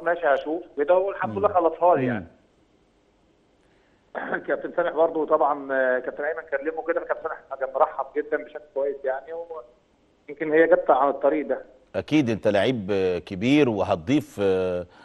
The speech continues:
Speaker 2: ل-، للزمالك إن شاء الله في الإمارات بإذن الله. أنا طبعًا ما ينفعش يبقى معايا،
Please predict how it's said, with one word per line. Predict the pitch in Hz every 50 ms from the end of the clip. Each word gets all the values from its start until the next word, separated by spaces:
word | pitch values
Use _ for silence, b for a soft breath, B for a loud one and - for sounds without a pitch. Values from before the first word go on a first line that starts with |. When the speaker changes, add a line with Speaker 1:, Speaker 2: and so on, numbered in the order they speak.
| b b b _
Speaker 2:
ل-، | 95 90 90 95 95 92 95 92 92
للزمالك | 92 92 92 92 87 98 101 110 123 127 123 -
إن | 107 98
شاء | - - 104
الله | 120 127
في | - -
الإمارات | 101 95 95 107 113 113
بإذن | 98 110 113 110 95 107
الله. | 107 113 120 117 107 98 - 62 73 87 90 82 - - 127
أنا | 139 139
طبعًا | 131 - 190 185 180 160 147 135 117 104 b b b b b b b b -
ما | - 104 113 117 117
ينفعش | 117 110 - - - 170 185 196 - -
يبقى | 139 123 123
معايا، | 117 117 123 151 165 160 151 139